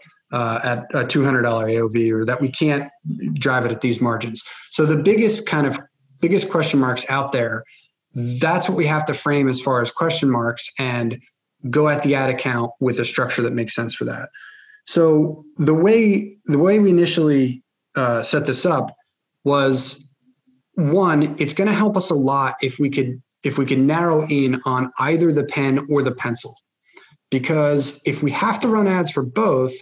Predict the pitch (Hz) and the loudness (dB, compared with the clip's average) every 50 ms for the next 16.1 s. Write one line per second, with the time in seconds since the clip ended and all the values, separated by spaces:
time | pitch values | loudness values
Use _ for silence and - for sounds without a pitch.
0 | - _ _ _ _ _ _ 139 143 143 185 175 - - 185 165 156 147 151 - | -18 _ _ _ _ _ _ -2 0 2 0 0 0 2 2 2 2 2 0 0
1 | - 147 147 147 139 131 127 131 131 - 143 135 127 147 143 135 127 131 143 220 | 0 0 2 2 2 2 2 0 0 0 0 0 0 0 -2 -2 -4 -2 0 0
2 | 220 170 147 135 131 127 127 123 120 - - - 120 - - 139 127 120 - - | 0 0 0 -2 -2 -2 -4 -4 -6 -8 -10 -10 -8 -6 -4 -2 -2 -2 -4 -4
3 | 143 127 117 110 107 - - - - _ _ _ _ _ _ _ _ _ - - | -4 -4 -6 -6 -10 -12 -14 -16 -20 _ _ _ _ _ _ _ _ _ -2 0
4 | 160 151 147 143 143 143 139 - - - _ 156 151 160 156 - 185 190 220 220 | 2 4 4 4 2 2 0 -4 -8 -8 _ -2 0 0 0 0 2 2 4 4
5 | 220 - - - 196 180 151 - 175 160 151 143 135 143 151 - 143 127 147 151 | 4 2 2 2 0 0 0 0 2 2 2 2 2 2 0 -2 -2 0 0 0
6 | 156 - 180 151 160 151 143 139 131 123 127 - 165 180 175 160 - 135 123 120 | 0 -2 -4 -2 0 0 2 2 0 -2 -2 -2 0 0 0 0 0 -2 -2 -2
7 | 120 - 127 123 123 117 117 117 - - - _ _ _ _ _ _ _ _ _ | -2 -2 -2 0 0 0 -2 -2 -4 -8 -10 _ _ _ _ _ _ _ _ _
8 | 160 165 135 175 190 196 196 - - 196 185 170 165 160 151 147 147 147 - 160 | -6 -2 0 0 0 0 -2 -2 -2 0 2 2 4 4 2 2 0 -2 -2 -2
9 | 151 143 - - 139 131 - 139 139 135 131 127 127 127 127 127 123 139 175 185 | -2 -2 -2 -2 -4 -4 -2 -2 -2 0 0 0 0 0 0 0 2 4 4 4
10 | 143 127 123 - - 120 120 117 113 - _ _ _ _ _ _ _ _ _ _ | 4 2 0 0 -4 -4 -4 -4 -4 -6 _ _ _ _ _ _ _ _ _ _
11 | 151 139 143 139 139 - - 143 139 - - - - - _ - 156 139 135 131 | 0 0 0 0 0 -2 0 0 0 0 -2 -6 -12 -20 _ -8 -4 -2 0 -2
12 | 131 - 139 131 135 - - - 147 131 123 123 117 117 - 143 135 131 117 131 | 0 0 0 0 0 -2 -2 -2 0 0 2 0 -2 -2 -2 -2 -2 -2 -2 0
13 | 120 120 117 - - - 151 151 160 156 143 151 156 151 143 139 139 139 - - | -2 -2 -2 -2 -2 0 2 2 2 2 2 2 0 0 0 0 0 -2 -2 -2
14 | 131 127 123 120 120 135 147 156 151 147 135 127 135 117 - - 147 135 135 135 | 0 2 2 0 0 0 0 0 0 0 0 0 -2 -2 -2 -2 0 0 2 0
15 | 127 131 - 135 127 123 - 123 120 135 156 160 151 135 147 143 135 127 135 135 | 0 0 0 -2 -2 -2 -2 -2 0 2 2 2 2 2 2 0 0 0 0 0
16 | 123 127 | -2 -2